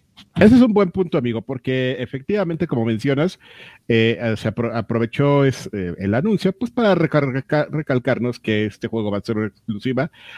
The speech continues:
Aparece ahí al final del tráiler, durante lo que resta del dos mil tres, a partir de su fecha de lanzamiento, digo, del dos mil veintitrés, hasta el final, una exclusiva para PlayStation.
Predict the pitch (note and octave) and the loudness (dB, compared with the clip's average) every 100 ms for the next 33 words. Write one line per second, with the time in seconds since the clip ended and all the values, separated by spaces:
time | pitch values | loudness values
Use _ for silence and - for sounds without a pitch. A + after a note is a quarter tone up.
0 | - A#2 A#2+ B2+ D#3+ C3 C3 A#2+ - G#2+ | -4 2 2 4 4 6 6 4 2 0
1 | G#2+ A2 G2+ A#2 A2+ D#3 - A#2+ G2+ F#2 | 2 0 0 0 2 0 -4 -4 -4 -4
2 | G#2 F#2+ F#2 G2+ - A2+ B2 A#2+ C#3 A2+ | -4 -2 -2 -2 -2 -2 0 0 2 2
3 | G#2 A2+ A#2+ A2+ C#3+ B2 F2+ A#2+ A2 G2+ | 0 -2 -2 0 -2 -2 -4 -4 -4 -6
4 | G#2+ - A2 G#2 B2 B2+ C#3+ A#2+ - _ | -8 -4 -2 -2 -2 -4 -4 -6 -10 _
5 | _ - B2+ C3 A2+ A2 C3 B2+ B2 A#2+ | _ 2 4 6 4 2 0 0 -2 0
6 | C#3+ E3 - G#2 - G2+ F#2+ A2 A#2+ C3+ | 0 0 -2 -6 -4 -8 -4 0 0 0
7 | A#2+ G#2 - G#2 G2+ A2 F#2+ F2+ F2 - | -2 -4 -4 -4 -2 -2 -2 -4 -6 -10
8 | _ - - - C3+ B2+ C#3+ C#3 A#2+ G#2+ | _ -20 -14 2 4 6 6 4 2 0
9 | G2 | -2